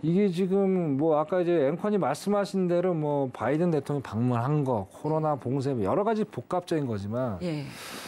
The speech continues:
Speaker 1: 저는 이거를 따르게 이때 상황이랑 똑같이 해석을 하고 싶어요.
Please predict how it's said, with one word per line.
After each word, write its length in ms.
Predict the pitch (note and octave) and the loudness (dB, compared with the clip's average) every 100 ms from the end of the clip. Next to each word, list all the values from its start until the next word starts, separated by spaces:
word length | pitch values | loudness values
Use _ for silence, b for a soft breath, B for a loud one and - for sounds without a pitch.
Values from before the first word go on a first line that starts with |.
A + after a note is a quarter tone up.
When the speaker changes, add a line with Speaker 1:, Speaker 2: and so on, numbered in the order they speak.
| B - | B -12
Speaker 1:
저는 340 | - D#3+ G#3 | -4 0 2
이거를 500 | F3+ E3 F3+ F3+ F3 | 2 2 2 4 2
따르게 600 | E3+ F3 G#3 - G3+ F#3+ D#3+ | 0 -2 -4 0 2 4 4
이때 360 | C#3+ E3 A#3 | 2 0 -2
상황이랑 380 | G#3+ G#3 G3+ F#3+ | 0 0 0 0
똑같이 400 | A3 - G#3 F#3+ | -4 -6 -6 -4
해석을 260 | F3 D3+ B2 | -4 -4 -4
하고 140 | A2 | -6
싶어요. 560 | - - - - F2 F2+ | -8 -12 -8 -8 -6 -8